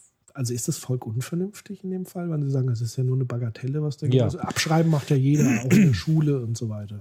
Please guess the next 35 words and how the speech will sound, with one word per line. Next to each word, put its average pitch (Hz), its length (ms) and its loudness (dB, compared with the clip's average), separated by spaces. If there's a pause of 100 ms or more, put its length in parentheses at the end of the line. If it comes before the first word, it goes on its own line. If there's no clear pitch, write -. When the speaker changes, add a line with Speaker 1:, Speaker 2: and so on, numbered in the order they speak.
Speaker 2:
Ich - 160 -4
fand 131 180 4
es 135 80 -2
schon. 101 280 0
Also 104 180 -2
ich 98 100 -4
glaube, 107 240 4
dass - 340 -4
dort 107 360 2
die, 104 260 2
die 95 120 -4
Gefühle 117 680 2 (300)
bei 95 100 -2
vielen 101 300 -2
Menschen 95 640 -2
sozusagen 90 320 -6
überwogen 95 560 0
haben, 117 360 0 (360)
dort 95 420 0
mal 95 80 2
fünfe 90 300 0
gerade 101 320 0
sein 107 180 2
zu - 120 -4
lassen, 92 260 -2
weil 82 140 0
das 104 120 0
ja - 80 0
irgendwie 87 240 -2
so 82 160 -4
ein, 78 220 -4
äh, 65 560 -14
charismatischer 80 680 -6
Mensch 82 400 -4
war. 117 320 -12